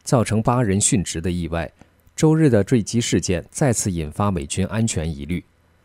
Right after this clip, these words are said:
根据美军驻韩国群山空军基地发表的声明说，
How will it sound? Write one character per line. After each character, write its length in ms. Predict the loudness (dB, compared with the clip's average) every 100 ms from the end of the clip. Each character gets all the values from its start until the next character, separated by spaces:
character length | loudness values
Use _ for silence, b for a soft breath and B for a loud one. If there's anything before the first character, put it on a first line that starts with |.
| _ _ _ _
根 180 | 0 2
据 160 | 4 4
美 180 | 4 2
军 380 | 0 0 0
驻 260 | 0 2 2
韩 260 | 0 -6 0
国 160 | 0
群 240 | 2 0 0
山 200 | 0 0
空 180 | 0
军 160 | 0 0
基 140 | 0
地 160 | -2 -2
发 180 | -2 -2
表 160 | -2
的 100 | -4
声 200 | -4 -2
明 160 | -2 -2
说， 260 | 2 0